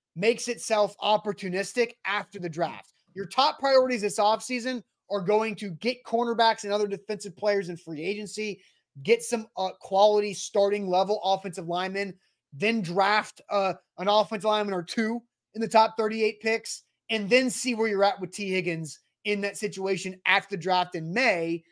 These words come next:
where if the Bengals haven't found the trade partner yet, maybe the Titans can swoop in and take advantage of that opportunity because of the Brian Callahan connection. You're getting somebody that you know can work within the system. So it's almost like a lower risk.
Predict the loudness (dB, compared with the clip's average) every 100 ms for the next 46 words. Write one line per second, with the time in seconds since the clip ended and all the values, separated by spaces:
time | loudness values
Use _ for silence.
0 | _ -4 2 2 2 -4 -6 -2 0 0
1 | 0 0 2 2 0 -6 -6 -6 -4 -4
2 | -2 -2 -2 2 2 0 _ _ -4 0
3 | 0 0 -2 -2 -4 -8 -8 -2 -2 0
4 | -2 -2 -4 -4 -2 -4 -2 0 2 0
5 | -2 -6 -6 -2 -4 -6 _ _ -4 2
6 | 2 2 0 2 0 0 0 0 0 -2
7 | -4 -8 _ _ -6 -2 -2 0 0 0
8 | -2 0 0 0 -2 0 4 4 2 -2
9 | -4 2 4 4 2 -4 _ -8 -4 -4
10 | 2 2 2 -2 _ -6 -4 -4 -6 -6
11 | -4 -2 -2 -6 _ _ -4 4 4 4
12 | 2 4 4 2 2 4 6 6 6 4
13 | 4 2 2 -2